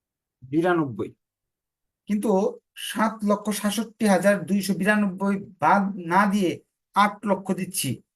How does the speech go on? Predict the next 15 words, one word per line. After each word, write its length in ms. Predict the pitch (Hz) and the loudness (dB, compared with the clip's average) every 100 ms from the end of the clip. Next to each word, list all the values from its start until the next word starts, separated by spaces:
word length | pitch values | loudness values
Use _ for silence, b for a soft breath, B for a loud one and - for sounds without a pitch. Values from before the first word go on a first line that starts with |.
| _ _ _ _ _ | _ _ _ _ _
তো 60 | 139 127 | -4 0
বাকি 200 | 170 262 214 | 0 2 2
টাকার 220 | 202 202 | 4 6
আমি 100 | 202 165 | 6 6
জরিমানা 340 | 202 240 226 208 | 4 6 4 4
দিচ্ছি, 260 | 190 - 113 - _ _ _ _ _ _ | 0 -4 -8 -10 _ _ _ _ _ _
এটা 140 | 170 170 160 | 0 4 6
লস, 300 | 170 170 170 - - - _ _ _ _ _ _ _ _ _ | 8 6 2 -8 -12 -18 _ _ _ _ _ _ _ _ _
loss 600 | 127 135 143 175 226 254 - - - _ _ _ _ _ _ _ - | -10 0 6 6 6 4 -2 -10 -16 _ _ _ _ _ _ _ 4
on 300 | 175 185 214 294 - 151 | 6 8 6 0 -10 -4
redemption, 640 | 175 214 220 202 - 208 156 110 - _ _ _ _ _ _ _ _ - | -2 2 2 0 -2 -2 -2 -6 -12 _ _ _ _ _ _ _ _ -6
redemp-, 680 | 190 208 202 220 - - - 175 | -4 -2 -4 -6 -12 -14 -6 -2
redemption, 460 | 202 214 - - - - 196 - _ - | -2 -2 -4 -6 -8 -12 -20 -20 _ 0
redemption 480 | 185 214 214 226 254 320 _ _ 175 | 2 4 4 4 4 2 _ _ 4
of 120 | 233 | 6